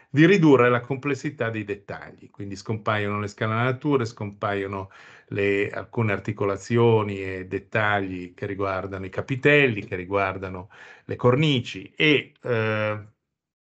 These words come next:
tuttavia, eh, quello che, eh, la, la grande qualità di questo edificio ricostruito è che alla fine ha mantenuto la stessa, eh, tonalità cromatica,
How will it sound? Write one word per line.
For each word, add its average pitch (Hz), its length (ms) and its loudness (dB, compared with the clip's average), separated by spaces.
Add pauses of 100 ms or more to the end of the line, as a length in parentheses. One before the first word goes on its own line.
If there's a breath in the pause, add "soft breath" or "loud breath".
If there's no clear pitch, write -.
(260)
tuttavia, 143 840 2 (640)
eh, 107 320 -12 (1000)
quello 143 300 4
che, 127 520 2 (100)
eh, 107 280 -16 (580)
la, 104 180 -12
la 120 140 -4
grande 147 300 4
qualità 127 420 2
di 113 120 -4
questo 101 540 -6
edificio 113 440 -6
ricostruito 135 920 -2 (420 loud breath)
è 151 140 0
che 147 140 4
alla 147 140 6
fine 127 260 -4
ha 113 40 -2
mantenuto 113 800 -2
la 101 140 -2
stessa, 98 800 -4
eh, 95 420 -10
tonalità 101 800 -2
cromatica, - 680 -10